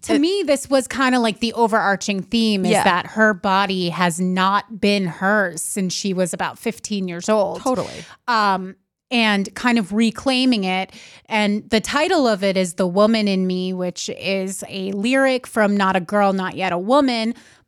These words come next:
Speaker 1: But it's also, like, interwoven throughout as, as, like, she was infantilized by this conservatorship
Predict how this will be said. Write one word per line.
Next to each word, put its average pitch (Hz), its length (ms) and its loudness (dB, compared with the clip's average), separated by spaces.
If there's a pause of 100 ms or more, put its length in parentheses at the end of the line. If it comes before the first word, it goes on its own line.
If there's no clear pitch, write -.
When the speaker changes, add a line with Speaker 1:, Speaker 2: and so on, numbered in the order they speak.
Speaker 1:
But 302 320 4
it's 294 280 0
also, 285 360 0 (160)
like, 349 280 0 (480)
interwoven 262 1040 2
throughout 220 880 2
as, 214 340 0 (120)
as, 226 200 2
like, 220 200 0
she 220 580 -2
was 202 320 0
infantilized 190 960 -2
by 196 160 2
this 190 220 -2
conservatorship 190 920 -4